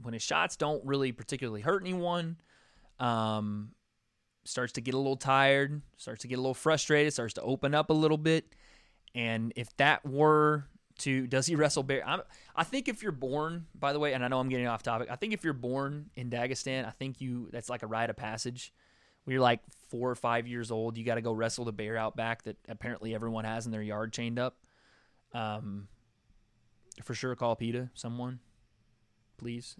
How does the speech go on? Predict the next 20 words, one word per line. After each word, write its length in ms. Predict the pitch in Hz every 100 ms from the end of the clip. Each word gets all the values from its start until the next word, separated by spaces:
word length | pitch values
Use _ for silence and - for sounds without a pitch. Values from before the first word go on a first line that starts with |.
| -
Um, 400 | 123 117 110 110
no, 280 | 156 151 107 - - - - -
but 160 | 151 123
I 60 |
think 200 | 156 208
that's 140 | 208 185
like 120 | 160
a 40 |
rite 240 | 131 143 147
of 100 | -
passage 420 | 139 143 127 120
as 120 | 117
to 80 | 110
how 320 | 120 123 123
you, 360 | 123 123 123 120
you 100 | 135
know 60 | 120
what 80 |
I 40 | 120
mean? 300 | 127 170